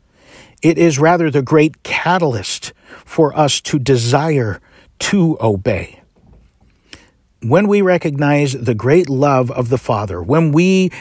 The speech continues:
become aware of the depths to which he has gone to bring us into a relationship with him, that the King of the universe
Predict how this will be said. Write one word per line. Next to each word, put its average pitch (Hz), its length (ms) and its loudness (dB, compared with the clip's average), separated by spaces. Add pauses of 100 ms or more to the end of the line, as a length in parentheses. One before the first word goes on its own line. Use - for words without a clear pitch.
(160)
become 156 420 -2
aware 127 600 2 (140)
of 120 200 -2
the 123 100 2
depths 104 580 -2
to - 160 -2
which 139 260 0
he 185 260 -2
has 170 240 -2
gone 135 280 0
to 113 140 -4
bring 175 260 0
us 165 200 -2
into 131 260 -2
a 110 100 0
relationship 135 720 0
with 147 140 -2
him, 92 320 -6 (480)
that 143 220 0
the 160 100 4
King 202 520 0
of 185 180 -2
the 170 100 2
universe 104 600 -2